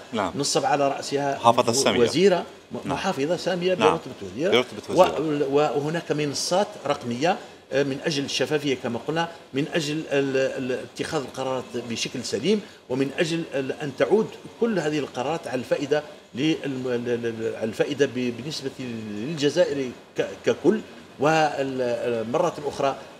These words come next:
Speaker 2: آه، يعني يحق لل-، للرئيس المترشح للسيد عبد المجيد تبون أن ي-، أن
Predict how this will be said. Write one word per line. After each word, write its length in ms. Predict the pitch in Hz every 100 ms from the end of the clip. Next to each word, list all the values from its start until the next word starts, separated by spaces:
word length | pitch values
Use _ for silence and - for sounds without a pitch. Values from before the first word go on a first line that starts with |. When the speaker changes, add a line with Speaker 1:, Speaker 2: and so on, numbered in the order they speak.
| -
Speaker 2:
آه، 280 | 120 123 113
يعني 460 | 120 135 127 135
يحق 400 | 120 - 214 -
لل-، 280 | 160 139 123
للرئيس 640 | 120 110 120 135 165 -
المترشح 460 | 117 117 123 127 - 107
للسيد 300 | 107 - 127
عبد 140 | - 110 113
المجيد 220 | 104 98 -
تبون 280 | 98 - 180 -
أن 100 | 143
ي-، 160 | 135 127 -
أن 200 | 151